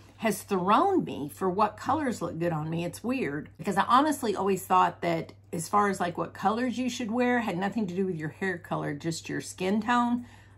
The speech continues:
I don't think that's right. I think it actually includes your hair color. So,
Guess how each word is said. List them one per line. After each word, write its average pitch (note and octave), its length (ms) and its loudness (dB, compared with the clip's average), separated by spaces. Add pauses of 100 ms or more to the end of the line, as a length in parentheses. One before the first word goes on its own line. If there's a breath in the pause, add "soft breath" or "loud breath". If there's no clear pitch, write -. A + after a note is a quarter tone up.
I D3 60 -2
don't G3 160 4
think G#3+ 180 0
that's F#3 180 -4
right. D#3+ 280 0
I B2+ 60 -10
think E3 200 -6
it D#3 200 -6
actually D#3+ 400 -4
includes D3+ 340 -4
your C3 80 -6
hair C#3+ 260 -6
color. - 380 -14 (220)
So, C#3+ 240 -8